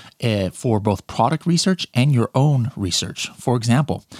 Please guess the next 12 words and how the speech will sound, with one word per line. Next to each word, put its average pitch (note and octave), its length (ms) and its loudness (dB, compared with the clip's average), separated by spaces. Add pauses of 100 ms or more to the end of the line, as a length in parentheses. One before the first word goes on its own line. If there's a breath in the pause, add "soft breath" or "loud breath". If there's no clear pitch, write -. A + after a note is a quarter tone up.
(340 loud breath)
um, G2+ 180 0
I, G#2+ 180 -2
I've A2 280 -2
told B2 200 0
this A2+ 100 0
story A#2 240 0
before. A#2 360 0
That's G2 220 -2
how D#3+ 240 0
we A2+ 440 0
discovered A#2 460 0
a, G2 260 -2